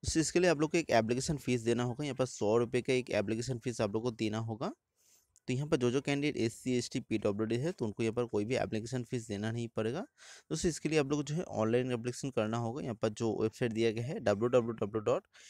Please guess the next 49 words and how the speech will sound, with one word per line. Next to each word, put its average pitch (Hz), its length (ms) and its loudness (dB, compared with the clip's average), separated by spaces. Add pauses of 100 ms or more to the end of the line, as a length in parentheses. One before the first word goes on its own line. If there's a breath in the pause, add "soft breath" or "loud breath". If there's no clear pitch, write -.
(240 loud breath)
कोचिन 131 320 2
सी - 220 -2
बी 117 100 2
आर 135 80 6
डॉट 123 240 2
कॉम, 165 200 -6
तो - 140 -4
इस 123 160 -2
वेबसाइट 117 380 0
पे 139 60 4
आकर 117 240 2
आप 110 180 4
लोग 110 100 0
को 120 180 -6
यहाँ 113 80 -4
पर 165 160 -4 (300)
ऑनलाइन 120 320 0
एप्लीकेशन 127 400 -2
करना 117 260 0
होगा। 123 300 -4 (460 loud breath)
दोस्तों, 147 340 -4
यहाँ 139 160 0
पर 147 340 2
ऑनलाइन 123 280 2
एप्लीकेशन 127 360 -2
का 139 120 2
लास्ट 104 320 2
डेट 127 120 2
दिया 117 180 0
गया 120 120 -4
है 175 60 -8
ट्वेंटी 110 260 -2
सितंबर 123 360 -2
टू 120 80 -2
थाउजेंड 117 120 2
नाइनटीन, 98 320 -2
तो - 120 -6
इसके 110 260 -4
अंदर 110 240 0
आप 101 120 2
लोग 101 100 -2
को 113 80 -2
यहाँ 110 140 -2
पर 170 160 -6 (180)
ऑनलाइन 104 300 -2
एप्लीकेशन 117 300 -6
कर 104 180 0
देना 110 180 -2
होगा। 117 320 -4